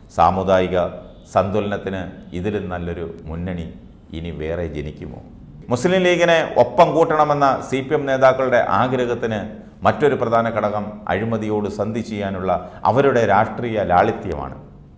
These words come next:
അഴിമതിയെ വലിയൊരു പാവമായി ആ പാർട്ടിക്കൊപ്പം നിൽക്കുന്നവർ കണക്കാക്കുന്നില്ല.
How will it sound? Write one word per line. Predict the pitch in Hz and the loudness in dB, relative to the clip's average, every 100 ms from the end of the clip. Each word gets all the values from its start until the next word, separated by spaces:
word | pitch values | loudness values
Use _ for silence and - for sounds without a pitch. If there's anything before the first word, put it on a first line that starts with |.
| - - - - - | -20 -20 -20 -12 -4
അഴിമതിയെ | 95 104 104 104 104 | 0 0 0 4 4
വലിയൊരു | 101 117 110 104 95 | 4 2 0 2 4
പാവമായി | 98 117 110 107 104 104 - - - 95 | 4 4 2 0 -2 -4 -10 -16 -2 6
ആ | 135 - 139 | 8 8 8
പാർട്ടിക്കൊപ്പം | 151 156 165 110 147 147 143 | 8 6 2 2 4 4 4
നിൽക്കുന്നവർ | 143 156 151 143 120 | 2 2 4 4 4
കണക്കാക്കുന്നില്ല. | 120 143 160 131 104 82 | 2 4 4 4 0 -4